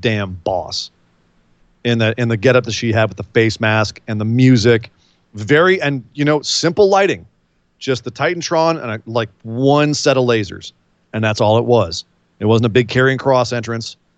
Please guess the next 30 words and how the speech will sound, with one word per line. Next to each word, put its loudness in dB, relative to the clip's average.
Uh, -2
but 0
she -4
came -2
out 0
looking 0
like 0
a -2
monster 0
and 0
then 2
worked 2
a 2
match -6
like 0
a -6
monster -6
and 0
ultimately 0
broke 2
down 0
Shotzi -2
Blackheart 0
and -14
beat -2
her. -8
Straight 4
up 2
beat 0
her. -10